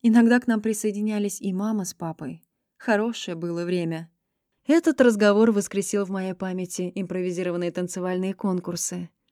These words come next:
Запах лузианского рагу, вкус пива, которое мы с Мэйбри и Беннетом впервые попробовали, спрятавшись за домом. Те вечера можно назвать самыми счастливыми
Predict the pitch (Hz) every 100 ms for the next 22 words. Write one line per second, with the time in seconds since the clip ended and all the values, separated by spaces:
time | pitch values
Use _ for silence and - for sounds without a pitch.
0 | - 190 190 208 196 190 202 202 202 208
1 | - 202 196 196 190 175 165 - - -
2 | - 247 240 - - 233 220 175 165 170
3 | - _ _ 190 180 180 175 170 170 208
4 | 220 208 175 165 170 165 165 165 - _
5 | _ 220 233 285 254 226 220 226 220 214
6 | 208 208 - 175 170 175 - 175 170 -
7 | _ 190 175 165 170 165 170 175 - _
8 | _ _ _ _ _ _ _ - 240 294
9 | 277 240 254 247 240 208 233 220 190 185
10 | 190 185 185 - 254 285 269 240 226 196
11 | - 180 175 175 170 165